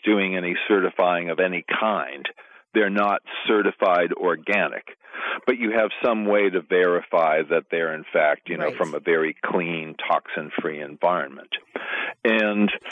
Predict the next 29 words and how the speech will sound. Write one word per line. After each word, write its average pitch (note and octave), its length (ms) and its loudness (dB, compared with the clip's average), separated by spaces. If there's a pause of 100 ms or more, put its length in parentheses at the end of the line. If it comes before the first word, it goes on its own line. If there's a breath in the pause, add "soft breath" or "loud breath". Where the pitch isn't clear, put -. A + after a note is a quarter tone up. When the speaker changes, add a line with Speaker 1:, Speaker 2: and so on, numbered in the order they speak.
(920 loud breath)
Speaker 1:
but D#3+ 200 2
yeah, G3 380 4 (100)
you F3 120 2
know, C3 200 4
the A#2+ 260 2
agricultural E3 840 2
poisons A#2+ 800 0
that F#2+ 140 4
are F2+ 80 2
put A2 240 0
on F#2 220 0
crops, D3 600 0 (260)
uh, E2+ 520 4 (140)
can G2 180 0
be F2 180 2
hormone F#2 720 0
disruptive, G#2 880 2 (120)
uh, F2+ 140 0
can F2+ 160 -2
be D#2 140 -4
neurotoxic, F2+ 1300 0 (500 loud breath)
um, E2 540 0 (160)
can, F2 560 -2
you G2 140 -2
know, D#2+ 500 2
have F2 440 2 (300)
profound F#2+ 580 0
negative F2+ 380 0
effects F2+ 440 -2